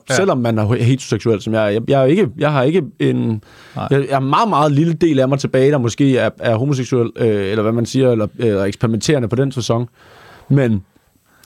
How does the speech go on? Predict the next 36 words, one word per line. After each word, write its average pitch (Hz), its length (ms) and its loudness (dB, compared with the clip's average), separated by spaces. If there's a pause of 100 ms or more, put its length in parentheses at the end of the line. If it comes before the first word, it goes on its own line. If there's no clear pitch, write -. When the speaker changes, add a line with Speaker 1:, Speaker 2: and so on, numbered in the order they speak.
(300)
Speaker 2:
men 135 160 0
jeg 123 80 0
gider 131 160 2
i 123 40 2
Speaker 1:
Ja. 117 60 2
Speaker 2:
hvert 120 100 0
fald 135 120 0
ikke 214 180 2
aldrig 147 240 0
nogensinde 131 540 2 (580)
føle, 143 220 2
Speaker 1:
Måske 151 80 4
Speaker 2:
at 131 60 0
det - 80 -4
var 143 60 2
Speaker 1:
meget 120 140 0
Speaker 2:
noget, 123 140 4
jeg 139 60 4
Speaker 1:
interessant 127 300 0
Speaker 2:
skal 104 100 -4
Speaker 1:
egentlig. 120 240 -6
Hvor, 131 140 -2
hvorfor 127 340 -6
tænker 135 320 -4
du 135 140 -6
det? 123 200 -4 (720)
Speaker 2:
Hvorfor 139 280 2
at 117 300 0
jeg 117 120 0
tænker, 135 240 0
at 117 80 -2
man 117 120 0
ikke 120 140 0
skal - 140 -4
skjule 233 260 0
det? 269 80 -8